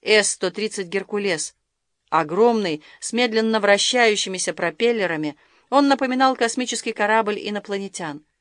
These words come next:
Придётся проехать прямо под его крыльями и свернуть на соседнюю дорожку, которая под прямым углом пересекается с главной В П П. "Барон,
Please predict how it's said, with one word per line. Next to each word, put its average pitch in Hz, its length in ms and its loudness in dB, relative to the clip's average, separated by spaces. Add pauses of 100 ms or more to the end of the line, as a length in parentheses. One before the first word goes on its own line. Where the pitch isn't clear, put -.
(480)
Придётся 220 500 4
проехать 208 460 0
прямо 208 320 2
под 190 140 -6
его 190 220 -4
крыльями 226 560 -4 (240)
и 262 120 -2
свернуть 254 440 -2
на 233 80 -2
соседнюю 190 560 -4
дорожку, 165 580 -2 (280)
которая 202 340 2
под 202 180 -6
прямым 196 340 -4
углом 185 300 -2
пересекается 185 680 -4
с 160 60 -10
главной 190 460 -2
В 170 160 -6
П 180 140 -6
П. 147 280 -10 (1200)
"Барон, 175 640 0